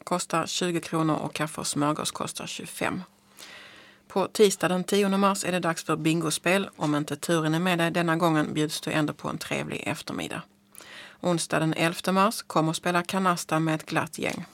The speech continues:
Du som inte behärskar spelet får hjälp. Torsdag den tolfte mars är det frågesport. Välkommen och sätt dina kunskaper på prov.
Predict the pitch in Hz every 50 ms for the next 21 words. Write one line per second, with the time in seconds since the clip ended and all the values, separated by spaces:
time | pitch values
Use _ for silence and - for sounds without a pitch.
0 | - - - 151 156 - 165 156 151 156 156 160 160 165 180 190 190 175 - -
1 | - 180 185 - - 175 165 - 139 135 - - - 139 139 135 - - - -
2 | _ - - - - - - - - - - - - - - - - _ - 240
3 | 220 - - 208 202 208 202 202 220 202 208 208 - - 190 202 196 185 180 -
4 | 175 175 175 165 - - - 165 165 165 - 175 - - - - - - - -
5 | - - - - 160 156 165 - - 160 156 156 165 180 180 - - 185 180 -
6 | 175 175 170 165 - - 180 185 190 - - - - - - - - - - -
7 | - - - - 156 - - 190